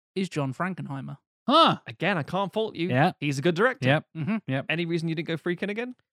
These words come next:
Speaker 3: Out of curiosity.
Speaker 1: Um, I think he's just moved on to other stuff. He's
Speaker 3: That's
Speaker 1: doing,
Speaker 3: fair.
Speaker 1: he's
Speaker 3: That's fair.
Speaker 1: doing
Speaker 2: He's
Speaker 1: The
Speaker 2: done The
Speaker 1: Exorcist
Speaker 2: Exorcist by that
Speaker 1: and
Speaker 2: point, 'cause
Speaker 1: stuff
Speaker 2: The
Speaker 1: like
Speaker 2: Exorcist
Speaker 1: that.
Speaker 2: is nineteen seventy-three, so it's
Speaker 3: Yeah.
Speaker 2: bang in the middle of those two films, isn't it?
Speaker 1: Yeah.
Speaker 3: Yeah.
Speaker 1: He doesn't strike me as a person who, like,
Speaker 3: Wants to retread the same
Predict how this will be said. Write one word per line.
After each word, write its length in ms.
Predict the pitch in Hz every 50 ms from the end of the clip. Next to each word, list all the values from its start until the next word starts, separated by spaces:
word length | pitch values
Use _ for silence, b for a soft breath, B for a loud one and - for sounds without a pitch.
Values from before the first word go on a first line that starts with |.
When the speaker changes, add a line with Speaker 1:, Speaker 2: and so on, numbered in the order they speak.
| _ _ _ _ _ _ -
Speaker 3:
Out 100 | 156 143
of 80 | 120
curiosity. 340 | - 131 127 135 - - - _ -
Speaker 1:
Um, 540 | 208 214 214 214 214 214 214 214 202 185 B B B B B B _ _ _ _ -
I 80 | - 185
think 140 | - 220 208
he's 100 | 208 -
just 140 | - 160 -
moved 300 | 160 147 139 131 - 139
on 220 | 135 143 165 156
to 120 | - 139 131
other 140 | 131 123 120
stuff. 340 | - - 151 156 151 - _ _ -
He's 140 | 143 135 -
Speaker 3:
That's 180 | - - 143 143
Speaker 1:
doing, 120 | 139 139
Speaker 3:
fair. 160 | 208 208 202 202
Speaker 1:
he's 120 | 180 - _ -
Speaker 3:
That's 180 | - 170 -
fair. 140 | - 151 147 -
Speaker 1:
doing 260 | 139 135 135 135 127 -
Speaker 2:
He's 80 | - 131
Speaker 1:
The 40 | 143
Speaker 2:
done 160 | 147 143 147
The 80 | 139
Speaker 1:
Exorcist 180 | 135 139 135 - 156 143
Speaker 2:
Exorcist 180 | 143 143 - 139
by 80 | 123
that 100 | 120 123
Speaker 1:
and 120 | 120 131 131
Speaker 2:
point, 100 | 127 127
'cause 60 | 120
Speaker 1:
stuff 160 | 120 - 127
Speaker 2:
The 80 | 123 139
Speaker 1:
like 80 | 147 147
Speaker 2:
Exorcist 300 | 135 - - 139 131 131
Speaker 1:
that. 60 | 127 120
Speaker 2:
is 40 |
nineteen 240 | 131 127 127 107 117
seventy-three, 640 | 113 123 117 123 123 123 - - 120 120 117 113 110
so 120 | - 127 123
it's 140 | 123 135 131
Speaker 3:
Yeah. 260 | 131 135 127 123 127 - _ 131
Speaker 2:
bang 320 | 117 110 139 127 127 123
in 80 | 123 123
the 80 | 117
middle 200 | 120 120 113 113
of 60 | 107
those 200 | 104 113 110 107
two 180 | - - 113 107
films, 320 | - 123 117 110 110 107
isn't 160 | 110 104 104 107
it? 100 | - - _
Speaker 1:
Yeah. 180 | - 139 139 135
Speaker 3:
Yeah. 120 | 127 123 - _ _ _ -
Speaker 1:
He 80 | 170 175
doesn't 220 | 185 170 185 151
strike 280 | - 170 156 151 135 147
me 100 | 147 139
as 80 | 131
a 60 | 135
person 360 | - 151 139 131 - - 131 120
who, 220 | 131 131 127 123 -
like, 160 | 139 131 - - _ _ _ _ -
Speaker 3:
Wants 200 | 135 131 - -
to 60 | 135
retread 240 | 135 - 123 113 113
the 40 |
same 160 | 107 - 110